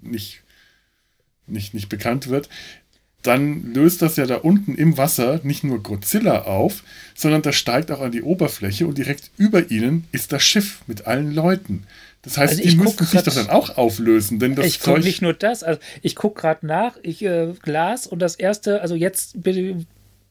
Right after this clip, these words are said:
Speaker 2: jetzt bin ich ganz im trüben Wasser drin, aber das erste, was ich hier sehe als Formel für Glas ist S I O, S I O zwei,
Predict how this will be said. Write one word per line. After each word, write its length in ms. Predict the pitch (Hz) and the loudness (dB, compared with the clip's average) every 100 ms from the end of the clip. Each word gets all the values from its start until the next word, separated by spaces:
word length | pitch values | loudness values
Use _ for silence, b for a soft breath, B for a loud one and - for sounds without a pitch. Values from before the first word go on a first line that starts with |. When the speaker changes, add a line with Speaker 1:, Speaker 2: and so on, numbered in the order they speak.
| _ | _
Speaker 2:
jetzt 140 | - | -6
bin 100 | 185 | -2
ich 100 | 170 | -2
ganz 220 | 185 202 | 0 -2
im 100 | 202 | -2
trüben 320 | 160 - 151 139 | -4 -4 -4 0
Wasser 240 | 135 156 | -2 -2
drin, 280 | 151 160 185 | -4 -4 -2
aber 280 | 165 160 156 B B B B | -2 -2 -4 B B B B
das 100 | - | -6
erste, 340 | 170 202 220 | -2 -2 -2
was 140 | 190 175 | -2 -2
ich 100 | 165 | -2
hier 100 | 170 | -2
sehe 180 | 180 | 0
als 140 | 180 160 | -2 -2
Formel 560 | - 170 202 247 254 - _ _ - | -4 -2 -2 -4 -8 -12 _ _ -14
für 140 | - 165 | -4 -2
Glas 320 | 165 185 190 | 0 -2 -2
ist 200 | 170 - | -8 -8
S 280 | - 190 - - | -2 -2 -2 -4
I 80 | 180 | -4
O, 120 | 285 _ _ _ _ _ | -4 _ _ _ _ _
S 280 | 202 208 - | -2 -2 -4
I 120 | 185 | -4
O 20 | |
zwei, 440 | 180 - 147 143 | -4 -4 -2 -2